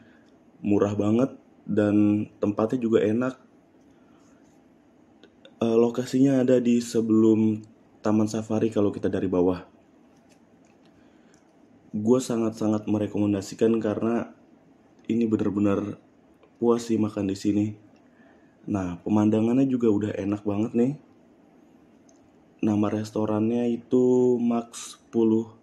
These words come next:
Ribu. Nah, kita lihat aja nanti dalamnya kayak gimana, karena gue suka banget sih, termasuk, eh, salah satu tempat makan favorit gue kalau ke Puncak.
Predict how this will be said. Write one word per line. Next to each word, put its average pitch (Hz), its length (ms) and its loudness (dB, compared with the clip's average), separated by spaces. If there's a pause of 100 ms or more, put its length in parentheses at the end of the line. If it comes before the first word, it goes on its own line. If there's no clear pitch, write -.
(180)
Ribu. 104 320 0 (1400)
Nah, 92 160 -10
kita 95 240 -10
lihat 95 240 -8
aja 95 160 -6
nanti 98 320 -4
dalamnya 95 320 -4
kayak 90 160 -8
gimana, 95 640 -4
karena 110 560 -2 (560)
gue 101 160 -4
suka 104 320 0
banget 107 240 -2
sih, 110 140 -4 (100)
termasuk, 101 480 -4 (480)
eh, 101 240 -4
salah 98 240 -4
satu 107 240 -10
tempat 104 240 -4
makan 104 240 -4
favorit 104 400 -4
gue 95 160 -2
kalau 90 160 -8
ke - 80 -14
Puncak. 87 400 -6